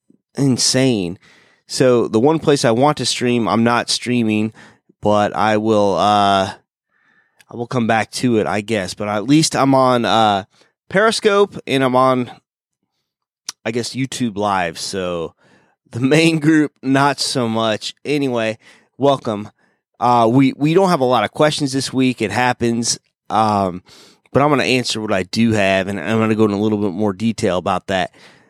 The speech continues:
Uh, if you are on the live stream, feel free to pop in and say hello. I would love to hear from you.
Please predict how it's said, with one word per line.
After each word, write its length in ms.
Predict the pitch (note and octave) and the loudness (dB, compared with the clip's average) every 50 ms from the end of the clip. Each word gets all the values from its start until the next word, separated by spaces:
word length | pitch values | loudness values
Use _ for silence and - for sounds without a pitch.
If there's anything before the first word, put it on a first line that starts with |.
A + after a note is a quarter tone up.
| _ _ _ | _ _ _
Uh, 280 | A#2 A#2+ A#2 A2 G2+ F#2+ | 0 2 2 4 4 2
if 140 | A2+ - - | 0 0 0
you 200 | B2 B2 A#2 - | -2 -2 0 2
are 260 | B2 C#3+ D3 C#3+ C3+ | 2 4 4 4 4
on 240 | A2+ C3+ C#3 C#3 C3+ | 4 4 2 2 2
the 80 | C3 | 2
live 280 | B2+ C3 C3 C3 B2+ A#2+ | 2 4 2 2 0 -2
stream, 280 | - - C3 C3+ C3 - | -4 -4 -4 -4 -4 -2
feel 180 | - C#3+ C3 | 0 -2 -2
free 200 | A#2+ - C3 C3 | -2 -4 -4 -4
to 80 | A#2 G#2 | -4 -4
pop 340 | - - B2+ A#2 A2+ - A#2+ | -2 0 0 0 0 0 -2
in 80 | A#2+ | -2
and 100 | A2+ A2+ | -2 -2
say 200 | - - A#2 G#2 | -2 -2 -2 -4
hello. 880 | G2 - - G#2+ G#2+ A2 A2+ A#2 A#2 A#2+ A#2+ A#2+ B2+ C3 C#3+ E3 F#3 - - - - - - _ _ _ _ - | -4 -4 -6 -6 -4 -4 -2 0 2 4 4 4 4 4 4 4 2 -2 -6 -16 -20 -20 -20 _ _ _ _ -4
I 60 | A2+ | 0
would 160 | A2 A2 G#2 | 0 0 0
love 240 | A2 A#2+ B2 B2 A#2 | 0 0 0 0 -2
to 80 | - A#2+ | -4 -8
hear 260 | G#2+ - C#3 C#3+ D3 | -4 0 2 2 2
from 360 | - - D3 C#3+ D3 D3 D#3+ | 2 2 2 2 2 2 2
you. 240 | E3 E3+ F3 F#3+ G3 | 2 2 2 2 0